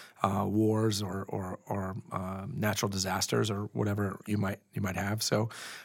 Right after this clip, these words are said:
I, I think that's really well said. It's a restoration back to God's original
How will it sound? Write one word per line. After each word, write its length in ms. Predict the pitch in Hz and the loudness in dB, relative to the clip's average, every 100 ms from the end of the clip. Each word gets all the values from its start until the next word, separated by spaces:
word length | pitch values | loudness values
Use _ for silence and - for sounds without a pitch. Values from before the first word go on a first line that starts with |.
| - | 4
I, 100 | 143 - | 6 8
I 80 | |
think 240 | 127 131 - | 6 6 4
that's 240 | 127 117 - | 4 4 6
really 120 | 123 | 6
well 100 | 113 | 6
said. 160 | 120 | 6
It's 120 | 113 110 | 4 4
a 100 | 98 | 4
restoration 1080 | 113 120 139 - 160 123 107 104 104 101 | 6 8 6 6 6 6 6 4 4 2
back 420 | 95 110 110 113 - | 2 4 4 2 0
to 480 | - 107 98 101 117 | 2 4 2 -2 0
God's 280 | - 104 101 | 2 2 2
original 920 | 104 107 117 131 143 135 120 113 110 | 0 4 6 8 6 6 6 4 0